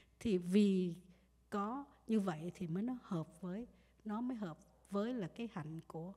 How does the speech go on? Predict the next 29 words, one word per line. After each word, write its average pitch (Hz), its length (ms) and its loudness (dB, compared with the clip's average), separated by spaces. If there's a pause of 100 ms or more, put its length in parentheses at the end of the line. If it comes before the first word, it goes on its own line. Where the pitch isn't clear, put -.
(100)
một 175 180 -4
vị 160 180 -8
Bồ 156 180 -6
Tát 208 320 -10 (640)
hướng 226 360 -4
dẫn 175 120 -8 (140)
cho 208 140 -10
mình. 165 160 -6 (1000)
Cho 196 140 2
nên 185 260 2 (460)
cái 240 140 -4
người 165 440 -2 (920)
tâm 190 200 -8
không 185 180 -6
trụ 170 140 -10 (140)
tướng, 180 200 -8 (520)
phải 196 180 -8 (140)
chọn 151 260 0
cái 220 80 -4
người 175 260 -2
là 143 160 -6 (680)
tâm 180 200 -6
không 185 200 -10
trụ 160 280 -14
tướng, 175 200 -8 (340)
phải 170 180 -6
không? 196 160 -2 (360)
Mới 202 380 0
người 180 460 4